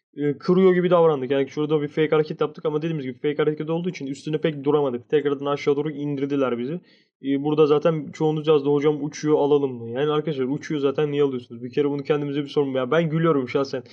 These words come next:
E, siz o soruları sorunca, e, ya gülüyorum, doğru mu bilmiyorum ama yani bana gülünç geliyor. Çünkü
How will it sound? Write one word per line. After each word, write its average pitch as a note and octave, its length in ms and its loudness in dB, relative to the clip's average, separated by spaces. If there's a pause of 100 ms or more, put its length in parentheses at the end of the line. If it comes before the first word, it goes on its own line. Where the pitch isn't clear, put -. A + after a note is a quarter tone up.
(340)
E, C3+ 140 -6
siz D3+ 260 -4
o D#3 80 0
soruları D3 340 0
sorunca, D3+ 480 -2 (380)
e, G#2+ 60 -20 (1120)
ya C3+ 80 -6
gülüyorum, D#3 440 2
doğru D#3 220 4
mu E3 100 -2
bilmiyorum D3+ 340 0
ama D#3 220 2
yani C3+ 240 -4
bana D3 220 2
gülünç E3 360 -4
geliyor. A#2 240 -4
Çünkü D#3 340 -2